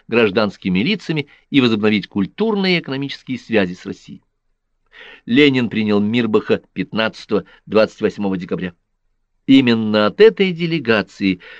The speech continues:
Берлин получил первые донесения очевидцев о ситуации в Советской России. По утверждению французского генерала Анри Нисселя, союзники перехватывали телеграммы германского руководства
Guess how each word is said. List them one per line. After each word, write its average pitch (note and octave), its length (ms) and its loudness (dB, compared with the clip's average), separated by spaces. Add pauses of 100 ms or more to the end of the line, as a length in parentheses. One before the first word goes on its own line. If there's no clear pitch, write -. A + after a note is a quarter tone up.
Берлин G#2 460 4
получил F#2+ 460 -2
первые D#3 500 4
донесения B2+ 600 -2
очевидцев G#2 520 -6 (180)
о F#2+ 140 -2
ситуации G2+ 680 -2
в G#2 60 -10
Советской G2 460 -6
России. G2 360 -18 (2750)
По C#3+ 160 6
утверждению D3 800 4
французского C#3+ 800 2
генерала C3 600 2
Анри A#2+ 380 2
Нисселя, A#2 800 2 (300)
союзники E3 760 -2
перехватывали C#3+ 840 0
телеграммы F#2+ 680 0
германского F#2+ 600 -4
руководства D3+ 580 -2